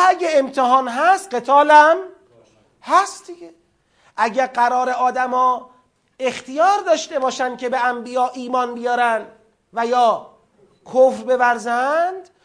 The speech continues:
خود به خود عالم به دو جریان تبدیل می‌شه. جریان موافقان انبیا و اهداف انبیا،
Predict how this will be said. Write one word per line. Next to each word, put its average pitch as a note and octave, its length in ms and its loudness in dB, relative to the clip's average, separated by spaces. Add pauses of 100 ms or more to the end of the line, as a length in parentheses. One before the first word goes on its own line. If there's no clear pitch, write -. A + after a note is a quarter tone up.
(120)
خود F#4+ 240 -6
به E4+ 100 -6
خود D4 220 -2
عالم D4 420 2
به C4 80 -4
دو F4 180 -6
جریان C4+ 480 0
تبدیل B3+ 360 -12
می‌شه. B3 380 -20 (880)
جریان C4 600 0
موافقان C4+ 760 0
انبیا D4+ 600 0
و - 20 -4
اهداف C#4+ 460 2
انبیا، C4+ 580 -6